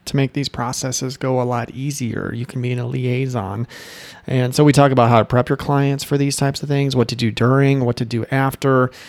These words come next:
So we're gonna start off the first episode. We're gonna start off with, uh, what it's like to have a loss control inspection done. And then next week we, uh, finish up. We're gonna talk about work comp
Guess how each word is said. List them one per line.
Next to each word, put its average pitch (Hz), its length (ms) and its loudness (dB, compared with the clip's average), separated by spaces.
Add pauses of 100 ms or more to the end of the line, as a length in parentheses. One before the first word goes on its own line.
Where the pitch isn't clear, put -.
(160)
So - 180 0
we're 120 100 4
gonna 123 120 0
start 160 300 2
off 151 320 6
the 131 80 -4
first 151 300 -4
episode. 131 420 0
We're 120 120 -2
gonna 117 140 0
start 120 280 0
off 117 260 0
with, 117 200 0 (460)
uh, 120 260 -2
what 120 140 0
it's 117 160 -6
like 113 220 -2
to 117 340 -2 (240)
have 117 300 0
a 113 40 2
loss 113 320 0
control 117 640 -2 (460)
inspection 123 640 0
done. 185 280 4 (140)
And 131 140 0
then 120 100 4
next 123 220 0
week 123 240 0
we, 123 280 0
uh, 113 280 -2
finish 117 340 -6
up. 120 180 -6
We're 120 100 -4
gonna 113 100 -4
talk 123 260 -8
about 110 300 -4 (760)
work 117 220 -2
comp 123 360 -6